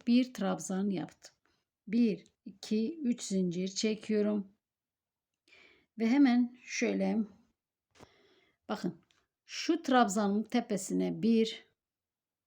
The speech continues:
iki, şöyle pardon, buradan ben burayı unuttum hanımlar. Şimdi buradan açıyorum ve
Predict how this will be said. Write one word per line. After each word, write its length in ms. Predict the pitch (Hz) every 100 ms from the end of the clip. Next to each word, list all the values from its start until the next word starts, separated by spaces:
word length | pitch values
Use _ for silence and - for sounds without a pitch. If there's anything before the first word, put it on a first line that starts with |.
| _ _ _ _ _ _ _ _ _ _ _
iki, 600 | 220 - - 220 214 208 - _ _ _ _ _ _ _ _ _ _ _ _ _ _ _ _ _ _ _ _ _
şöyle 440 | - - 240 175 165
pardon, 680 | 190 190 170 180 185 190
buradan 600 | 185 185 180 180 185 190 - _ _ -
ben 340 | 185 190 190 _ _ _ -
burayı 320 | 190 175 -
unuttum 480 | 208 202 196 - 208
hanımlar. 500 | 202 208 202 208 220 - _ _ _ _ _ _
Şimdi 360 | - 254 190
buradan 380 | 170 220 196 185
açıyorum 840 | - 208 - - 220 240 254 233
ve 320 | 202 202 226